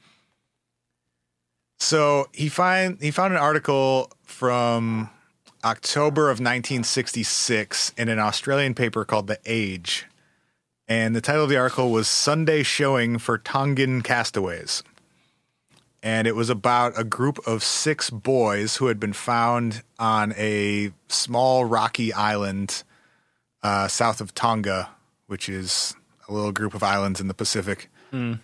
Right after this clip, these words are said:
Speaker 1: And, uh, they had been rescued after being marooned, excuse me, marooned on the island of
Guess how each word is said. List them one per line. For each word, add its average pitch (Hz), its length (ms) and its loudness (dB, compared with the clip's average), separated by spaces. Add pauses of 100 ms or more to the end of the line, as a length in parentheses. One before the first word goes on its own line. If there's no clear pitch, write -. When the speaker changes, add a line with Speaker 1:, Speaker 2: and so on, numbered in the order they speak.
(400)
Speaker 1:
And, 117 580 2 (1160)
uh, 113 400 2 (140)
they 123 100 2
had 123 100 2
been 110 220 -2
rescued 147 440 2
after 131 320 0
being 120 300 -2
marooned, 139 560 2 (760)
excuse 127 300 -6
me, 104 220 -10
marooned 139 360 2
on 135 100 4
the 127 80 2
island 120 300 2
of 107 120 -2